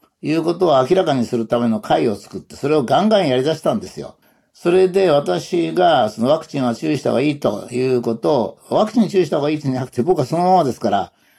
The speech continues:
まあ、インフルエンザと同程度もしくは少し軽い程度という風邪ならば、やっぱり、あの、検査してちゃんと日本人、これ、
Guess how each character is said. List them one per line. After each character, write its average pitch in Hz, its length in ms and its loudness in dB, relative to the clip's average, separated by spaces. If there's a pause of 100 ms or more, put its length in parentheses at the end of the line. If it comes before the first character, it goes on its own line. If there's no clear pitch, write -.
(200)
ま 123 100 -2
あ、 127 40 0
イ 160 100 -2
ン 202 100 4
フ 208 80 2
ル 226 60 4
エ 226 100 4
ン 208 80 2
ザ 170 160 2
と 160 160 0
同 160 180 2
程 190 260 2
度 160 100 0
も 165 120 -4
し - 80 -12
く 170 100 -4
は 135 80 -2
少 - 180 -2
し - 80 -6
軽 180 260 0
い 185 160 0
程 196 200 0
度 160 120 -4
と 143 80 -6
い 156 80 -2
う 147 60 -2
風 147 240 -6
邪 165 100 -6
な 185 140 2
ら 139 140 2
ば、 143 420 -2 (420)
や 147 120 -2
っ - 80 -10
ぱ 226 120 -2
り、 156 360 -2 (100)
あ - 80 -6
の、 110 200 -2
検 220 380 2
査 139 180 0
し - 100 -14
て 139 240 -2
ち - 80 -2
ゃ 175 80 0
ん 180 100 -6
と 190 220 2
日 151 220 -2
本 202 260 4
人、 226 180 -6
こ 180 120 -2
れ、 - 280 -6